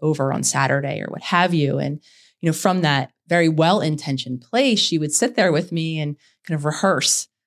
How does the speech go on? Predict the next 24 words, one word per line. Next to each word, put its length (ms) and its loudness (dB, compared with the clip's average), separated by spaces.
you 80 -2
know, 80 2
what 240 2
I 100 2
was 120 2
gonna 180 0
say 240 0
to 80 -2
Kristen. 520 -2
That 120 0
was 120 2
usually 240 4
a 40 4
white 260 0
lie 240 0
of 140 -4
some 160 -2
sort 300 0
about 260 0
why 160 2
I 80 0
couldn't 440 -10
go. 360 -4
And 180 -8